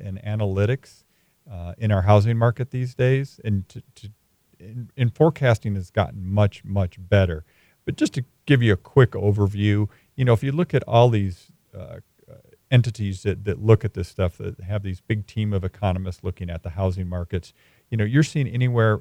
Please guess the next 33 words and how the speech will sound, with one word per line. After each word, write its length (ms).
at 160
the 80
very 360
low 300
end, 340
two 220
percent 460
appreciation 720
for 100
twenty 320
twenty-two 760
euro, 400
you 120
know, 100
for 180
the 120
year. 420
Uh, 220
this, 220
this 200
is 140
national 420
numbers. 400
And 140
you're 100
seeing 240
people 320
saying 320
seventeen 540
percent 420
year 300
over 180
year. 320